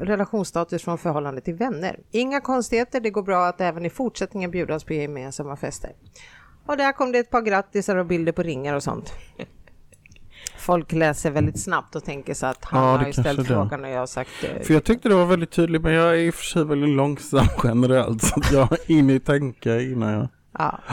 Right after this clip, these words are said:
Speaker 1: Så det är
Speaker 2: Ja.
Speaker 1: det som har hänt, så det är inga konstigheter.
Speaker 2: Nej.
Speaker 1: Så är det ibland.
Speaker 2: Nej.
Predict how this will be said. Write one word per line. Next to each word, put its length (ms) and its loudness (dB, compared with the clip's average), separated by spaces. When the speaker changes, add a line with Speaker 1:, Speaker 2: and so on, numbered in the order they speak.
Speaker 1:
Så 120 -2
det 60 6
är 100 6
Speaker 2:
Ja. 80 6
Speaker 1:
det 160 2
som 120 -4
har 60 2
hänt, 180 -6
så 80 -2
det 80 -4
är 80 -4
inga 180 -4
konstigheter. 560 -10
Speaker 2:
Nej. 480 4
Speaker 1:
Så 220 -6
är 140 -4
det 80 -6
ibland. 260 -6
Speaker 2:
Nej. 260 0